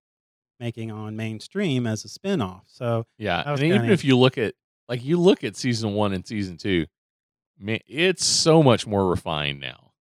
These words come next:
Speaker 2: Well, and, and it's obvious they're using some computer-generated graphics to, to do the cartoon now in, instead of the old school hand drawing.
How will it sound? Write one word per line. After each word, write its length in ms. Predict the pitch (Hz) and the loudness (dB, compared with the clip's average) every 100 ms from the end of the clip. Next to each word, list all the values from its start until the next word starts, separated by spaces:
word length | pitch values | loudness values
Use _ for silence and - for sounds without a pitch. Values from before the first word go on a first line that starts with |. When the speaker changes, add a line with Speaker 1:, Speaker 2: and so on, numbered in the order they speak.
| _ | _
Speaker 2:
Well, 200 | 120 123 117 | 0 2 2
and, 160 | 117 | 0
and 360 | - 131 101 80 _ - | -4 -6 -8 -10 _ -6
it's 200 | 139 - - | -6 -6 -4
obvious 500 | 135 135 120 101 - | -4 -2 -2 -2 -4
they're 160 | 98 | -6
using 440 | 95 98 92 87 82 | -4 -6 -8 -10 -16
some 300 | - 82 78 _ _ _ _ _ _ _ _ _ _ | -16 -18 -18 _ _ _ _ _ _ _ _ _ _
computer-generated 1400 | 123 110 143 127 117 104 107 98 92 87 82 80 76 71 _ _ _ _ _ 107 | -8 -2 2 6 4 2 -2 0 0 0 -2 -4 -6 -8 _ _ _ _ _ -12
graphics 760 | 98 90 80 87 78 - - - | -4 -2 -2 -4 -8 -10 -20 -18
to, 140 | 65 _ _ _ | -18 _ _ _
to 140 | 95 78 _ _ _ | -12 -12 _ _ _
do 220 | - 104 | -8 -4
the 80 | 98 | -4
cartoon 500 | - 98 98 98 95 | -4 -4 -4 -6 -6
now 300 | 95 92 90 - _ _ _ _ | -2 -2 -2 -6 _ _ _ _
in, 200 | 92 90 - | -8 -8 -8
instead 440 | 101 - - 95 | -12 -8 -2 0
of 140 | 85 85 | 0 -2
the 100 | 85 | -2
old 240 | 90 90 | -2 -2
school 480 | - 101 92 90 80 | -4 0 2 2 0
hand 280 | 95 92 92 | -2 -4 -2
drawing. 460 | 95 95 95 104 | -2 -2 -4 -10